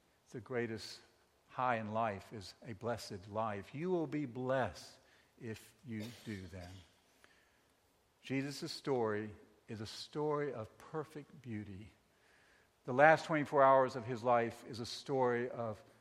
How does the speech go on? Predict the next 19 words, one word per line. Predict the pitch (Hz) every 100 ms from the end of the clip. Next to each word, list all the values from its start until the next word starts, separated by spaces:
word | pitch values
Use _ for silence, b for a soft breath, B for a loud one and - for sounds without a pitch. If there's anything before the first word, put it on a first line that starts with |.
| _
perfect | - - 170 - 156 127
beauty | 135 131 127 127
on | - 120 117
display, | 117 - - 120 117 113
from | - - 135 123
the |
foot | 113 - 175 147
washing | 151 143 - 143 131 127 B B B B
to | -
the | 131
covenant | 123 - 170 165 165 156
established | 139 - 147 143 139 -
in |
the | 123
Last | 120 117 110
Supper, | - 120 - 117 113 -
and | 117 110 -
most | 127 139 165 156 - - - -
highly | 156 160 160 120 95 85